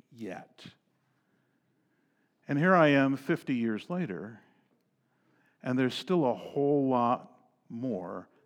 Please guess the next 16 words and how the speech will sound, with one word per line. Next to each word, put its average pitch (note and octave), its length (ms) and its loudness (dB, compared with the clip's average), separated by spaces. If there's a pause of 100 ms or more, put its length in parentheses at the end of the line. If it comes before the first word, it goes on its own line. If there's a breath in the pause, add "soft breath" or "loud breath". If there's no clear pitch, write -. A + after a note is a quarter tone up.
(140)
that A#2 160 -4
hasn't A2 540 -8
changed G2+ 680 -12
yet. F#2 240 -16 (1600)
You D3 80 -2
see, F#3+ 200 2
God A3+ 320 10
has A3 200 8
a G3+ 60 8
lot G3 320 8
of G#3 160 4
patience G3 640 0
for E3 260 -2
who - 180 -4
we F3+ 240 -2
are. D3 360 -2